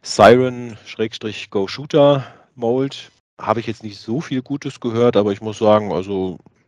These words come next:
ich find ihn voll okay. Also er ist jetzt keine, keine Revolution des, des Autotransformers als solcher, aber er ist okay und ich meine, klar, man erkennt irgendwie, dass die Figur nicht ursprünglich als Boss gedacht war, hat schon ein paar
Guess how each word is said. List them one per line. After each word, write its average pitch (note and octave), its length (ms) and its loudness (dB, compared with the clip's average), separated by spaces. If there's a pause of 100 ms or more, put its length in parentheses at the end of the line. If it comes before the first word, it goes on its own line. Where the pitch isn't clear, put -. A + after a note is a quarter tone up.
ich - 180 -8
find A2 220 -8
ihn G2+ 340 -10 (220)
voll - 300 -4
okay. B2 460 2 (440)
Also E2+ 160 -2
er - 60 2
ist - 120 0
jetzt - 160 -8
keine, E2 420 0 (220)
keine F#2+ 300 0
Revolution A2 720 0
des, A#2 240 -6
des G#2+ 260 -10
Autotransformers G#2+ 1080 0
als F#2+ 180 -2
solcher, G#2 360 -2
aber F#2 320 -2 (400)
er F2 180 0
ist - 120 -6
okay A2+ 400 0
und G#2+ 400 -4 (320)
ich - 120 -8
meine, G2+ 140 4
klar, G#2 180 6
man G2 240 0
erkennt G#2+ 420 -2
irgendwie, G#2 240 -4
dass G2 160 -4
die F#2+ 120 -12
Figur G#2 340 -4
nicht G2 240 -12
ursprünglich G2 640 -6
als E2+ 160 -4
Boss - 560 -4 (340)
gedacht - 400 2
war, A#2 300 6 (420)
hat G#2 140 -6
schon A#2+ 180 -4
ein A2 80 -8
paar G#2 300 0